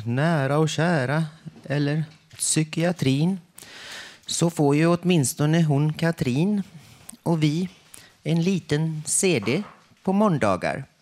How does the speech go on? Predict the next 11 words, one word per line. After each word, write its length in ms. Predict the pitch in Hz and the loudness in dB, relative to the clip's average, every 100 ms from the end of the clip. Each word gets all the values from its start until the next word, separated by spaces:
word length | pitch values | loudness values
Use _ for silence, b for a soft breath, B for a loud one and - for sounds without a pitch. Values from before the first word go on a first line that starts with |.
| _ B B B B - _ | _ B B B B -20 _
En, 320 | 139 147 151 | -2 0 2
eh, 300 | 156 156 156 | 2 2 0
C 300 | 156 202 135 | -2 -2 -2
D 160 | 113 147 | -2 -4
som 240 | 175 175 | -2 -2
säger 460 | - 117 117 143 151 | -2 -2 -2 -4 -2
hur 160 | 165 170 | 0 2
man 220 | 190 151 | 2 2
lät 440 | 110 175 233 - - - B B B B | 2 0 -4 -14 -20 -20 B B B B
en 160 | 208 208 | -4 -2
torsdag 500 | 190 123 - 104 | 0 0 -2 -4